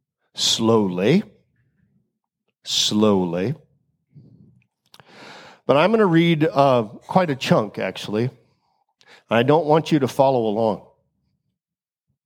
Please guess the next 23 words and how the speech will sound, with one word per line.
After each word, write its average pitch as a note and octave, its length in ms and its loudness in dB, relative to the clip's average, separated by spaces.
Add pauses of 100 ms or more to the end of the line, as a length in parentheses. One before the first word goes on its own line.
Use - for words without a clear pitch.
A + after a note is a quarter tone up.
(300)
I - 360 -12
want B2+ 180 0
you A#2 40 -8
to G#2+ 80 -4
listen. G#2+ 360 -2 (1800)
But C3+ 100 0
I'm D3 60 4
gonna D3 140 4
beg D#3+ 340 0
you, A#2 280 2 (440)
when C#3 140 2
you C#3+ 60 2
start E3 340 0
to C#3+ 80 -4
hear D3 180 2
familiar C#3 460 2
terms, A#2 520 0 (640)
please F#3 480 0 (500)
listen B2 640 0 (400)
with A#2+ 240 -2
your G2+ 140 -2
heart. - 580 -6 (2250)
Listen B2 520 0